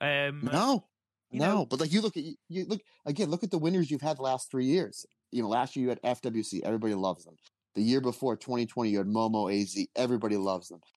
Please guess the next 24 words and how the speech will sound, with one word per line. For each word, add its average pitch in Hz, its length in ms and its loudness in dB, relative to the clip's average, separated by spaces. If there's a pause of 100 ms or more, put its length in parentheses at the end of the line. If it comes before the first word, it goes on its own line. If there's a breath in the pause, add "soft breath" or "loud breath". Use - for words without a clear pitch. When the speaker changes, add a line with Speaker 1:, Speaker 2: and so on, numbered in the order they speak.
(300 soft breath)
Speaker 2:
The 107 60 0
year 123 120 4
before, 123 280 0
twenty 117 300 0
nineteen, 110 540 0
you 101 220 2
had, 101 340 2
uh, 98 320 2
Tam 113 320 0
and 101 100 -2
Arisa. 101 280 0
So 80 120 -10 (200 soft breath)
Speaker 1:
Dream 135 180 0
Speaker 2:
you've 139 80 4
Speaker 1:
Shine. 156 80 4
Speaker 2:
always 170 260 2
had, 135 240 0
like, 113 280 0
yeah, 131 440 0
Dream 165 240 0
Shine. 104 260 -4
You've 110 120 -6
had 123 180 0
the, 107 140 -4